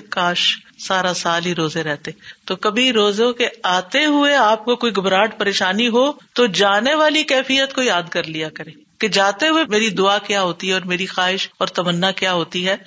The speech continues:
تو وہ اللہ تعالیٰ مجھے موقع دے رہا ہے، میں شروع سے ہی اس سے فائدہ اٹھاؤں۔ اور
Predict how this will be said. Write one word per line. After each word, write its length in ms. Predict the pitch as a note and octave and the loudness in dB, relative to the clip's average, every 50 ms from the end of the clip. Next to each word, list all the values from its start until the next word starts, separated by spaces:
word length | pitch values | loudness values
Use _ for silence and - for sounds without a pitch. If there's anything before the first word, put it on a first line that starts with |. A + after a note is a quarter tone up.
| - _ | -12 _
تو 120 | - B3+ B3+ | 0 2 2
وہ 40 | C4+ | 4
اللہ 160 | C4 C4+ C#4 | 4 2 2
تعالیٰ 300 | C4+ C4+ C4+ C#4 C4+ C4 | 2 0 0 0 0 0
مجھے 160 | B3+ B3 B3+ | 0 0 0
موقع 280 | A3 G#3+ G#3+ G#3+ - B3 G#3+ | 0 0 0 0 0 -2 0
دے 140 | A3+ G#3+ G#3+ | 0 0 0
رہا 60 | A3 | 0
ہے، 60 | A3+ | 0
میں 120 | A3 A3+ G#3 | 0 0 -2
شروع 240 | - - G3+ G3+ G#3 | -2 -2 -2 -2 -4
سے 140 | G3+ G#3+ | -2 -2
ہی 60 | G3+ F#3+ | -2 -2
اس 140 | F3 - | -2 -2
سے 80 | - G3 F#3 | -2 -4 -2
فائدہ 260 | - E3+ D#3 D3+ D#3+ | -2 -2 -2 -2 -2
اٹھاؤں۔ 380 | D#3 D3+ D3+ - D3+ C3+ D3+ G#3+ - _ _ - _ _ _ _ _ - | -4 -4 -4 -6 -6 -8 -8 -12 -18 _ _ -20 _ _ _ _ _ -2
اور 160 | A3 A3+ A3 | 0 2 2